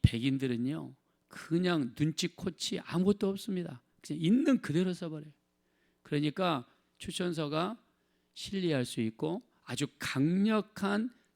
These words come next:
그 사람에 대한 백그라운드를 체크할 수 있는 자료가 되는 거죠. 그래서 반드시 추천서를 써가자고 그럽니다. 신학교 들어갈 때 또는 목사 안수 받을 때 다 추천서를 요구해요. 특히 목사 안수 받을 때는요,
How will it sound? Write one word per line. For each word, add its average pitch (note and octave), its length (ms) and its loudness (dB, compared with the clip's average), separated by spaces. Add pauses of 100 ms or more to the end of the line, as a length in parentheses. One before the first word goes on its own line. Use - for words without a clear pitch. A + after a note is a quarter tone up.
그 - 140 -8
사람에 D3 480 0
대한 C3+ 420 0 (140)
백그라운드를 C#3 840 0
체크할 C#3 460 -2
수 - 140 -6
있는 C#3+ 400 2 (180)
자료가 D#3 320 0
되는 G#2+ 180 -6
거죠. B2+ 240 -20 (560)
그래서 D#3+ 260 0
반드시 A3+ 840 2 (200)
추천서를 F#3 440 -2
써가자고 D#3+ 340 -4
그럽니다. - 440 -8 (560)
신학교 C#3+ 420 0
들어갈 B2+ 420 0
때 C#3+ 280 -2 (300)
또는 A#2+ 240 0
목사 A#2+ 260 -4
안수 A#2+ 260 0
받을 A#2 300 -2
때 C#3+ 320 -4 (140)
다 - 100 -10 (300)
추천서를 F#3 560 -2
요구해요. B2+ 280 -8 (680)
특히 - 200 -2
목사 C3 300 2
안수 C#3 340 4
받을 B2 300 0
때는요, A#2+ 560 2